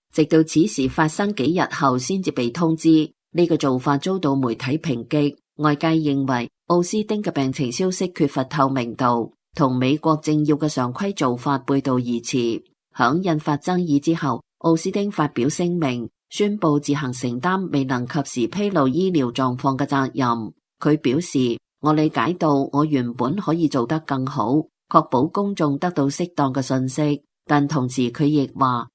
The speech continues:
「好重要嘅一點係，呢個係我嘅醫療程序，我對於是否披露嘅決定承擔全部責任。」作為美國國防部長，奧斯丁響軍隊指揮系統中嘅地位僅次於拜登，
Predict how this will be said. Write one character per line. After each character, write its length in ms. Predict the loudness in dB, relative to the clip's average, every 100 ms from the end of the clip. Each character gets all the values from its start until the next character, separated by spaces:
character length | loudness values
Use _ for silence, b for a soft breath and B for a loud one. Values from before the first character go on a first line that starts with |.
| _
「好 200 | 0 2
重 260 | 2 0 4
要 140 | 2
嘅 120 | 2
一 20 | 0
點 360 | 0 0 -2
係， 300 | 0 -2 -4 _ _
呢 120 | -2
個 100 | -2
係 240 | 0 -2 0
我 100 | 2
嘅 80 | 2
醫 220 | 2 2
療 180 | 2 -2
程 300 | -4 -6 -4
序， 360 | -2 -2 -4 _ -2
我 120 | 0
對 220 | 4 4
於 160 | 4 0
是 200 | 0 0
否 140 | 0 -2
披 240 | -2 -4
露 120 | -2
嘅 120 | -4 -2
決 240 | 0 0
定 180 | 0 -2
承 240 | -4 -2
擔 200 | 0 0
全 220 | 0 -2
部 100 | 0 -2
責 260 | 0 0 0
任。」 380 | 0 0 -2 -6 _ _ _ 0
作 120 | 2
為 140 | 2
美 220 | 2 2
國 200 | 2 0
國 160 | 2 0
防 240 | 0 -2
部 220 | 0 -2 0
長， 320 | 0 0 -2 _ _
奧 160 | 0 2
斯 180 | 2 -2
丁 200 | -4 -2
響 260 | -2 -2
軍 220 | -2 -4 -2
隊 200 | 0 0
指 160 | 0
揮 220 | -2 0
系 240 | 0 -2 -2
統 220 | -2 -2
中 200 | -2 -2
嘅 80 | -2
地 200 | 0 -2
位 320 | 0 0 0
僅 240 | -2 -4 -2
次 140 | -2
於 240 | 2 4
拜 260 | 2 0 -2
登， 340 | 0 0 0